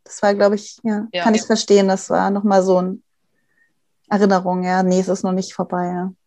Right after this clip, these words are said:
Speaker 2: Ja. Und auch, da habe ich auch gemerkt, okay, das dauert eine Weile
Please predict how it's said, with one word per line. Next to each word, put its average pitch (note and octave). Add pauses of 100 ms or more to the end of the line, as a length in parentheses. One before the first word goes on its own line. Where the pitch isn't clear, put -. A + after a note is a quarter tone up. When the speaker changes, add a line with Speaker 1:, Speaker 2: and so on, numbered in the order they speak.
(180)
Speaker 2:
Ja. F3+ (1080)
Und F#3
auch, F#3
da F3
habe F3+
ich F#3+
auch F3
gemerkt, F3
okay, E3 (380)
das -
dauert F#3+
eine F#3
Weile F3+